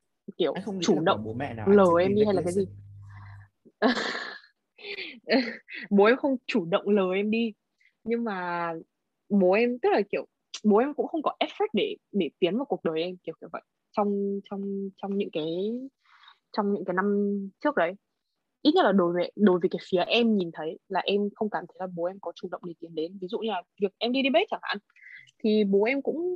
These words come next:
Speaker 1: chưa bao giờ show up, ờ, để kiểu,
Speaker 2: Ủng hộ.
Speaker 1: ừm, ví dụ như, yeah, để ủng hộ. Hoặc là, ừm, khi mà em khoe với bố là kiểu, "Ờ, bố ơi, con được, ờ, top này, top nọ", thì bố em cũng kiểu,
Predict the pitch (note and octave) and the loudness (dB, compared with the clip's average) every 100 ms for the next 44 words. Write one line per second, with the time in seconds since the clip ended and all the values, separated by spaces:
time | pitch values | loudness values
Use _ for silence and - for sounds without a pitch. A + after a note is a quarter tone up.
0 | - D#4+ C4+ G#3 F#3 G#3 A3 C#4+ _ _ | 0 2 4 2 0 2 2 2 _ _
1 | _ _ - F#3 F3+ F3 F3 F3 E3+ E3+ | _ _ -4 -2 0 0 0 -2 -4 -6
2 | F3 E3+ D3+ C#3 - - F3 C3 C3+ - | -4 -2 0 -2 -6 -4 0 0 -2 -8
3 | _ _ _ - F#3 F3 F3 E3+ F3+ A3 | _ _ _ -6 -4 -2 -4 -2 -2 0
4 | A3+ A3 _ _ - A3 G#3 F#3 - D#3+ | -2 -4 _ _ 4 6 6 2 -2 -4
5 | F3 - _ _ - F3 E3+ - _ _ | -6 -6 _ _ -2 2 2 0 _ _
6 | - - - _ _ - G3 B3+ G#3+ F#3+ | -10 -10 -10 _ _ -14 -4 0 2 2
7 | G3+ G#3 G#3 A3+ A3 F3 E3+ E3 A3+ C4 | 0 -2 0 4 4 2 -2 -2 -2 -4
8 | - - - G3 _ _ _ _ G3 G3 | -8 -10 -10 -14 _ _ _ _ -8 -4
9 | F3+ C4+ A#3 B3+ B3+ - A#3+ A3+ F#3 - | 0 2 2 2 -2 -4 -2 -2 -4 -10
10 | F3+ F#3 F#3 F#3 F#3+ - D4 - G#3 G3+ | -10 -8 -10 -10 -12 -6 -6 -4 -8 -4
11 | C4+ C#4+ - F#3+ G3+ G#3 - G3+ G3 G3+ | -4 -2 2 2 2 -6 -6 -2 0 0
12 | F#3+ F#3+ A#3+ B3+ B3+ - B3+ - F3+ - | 2 2 2 0 -6 -6 -4 0 0 -2
13 | F#3+ | -8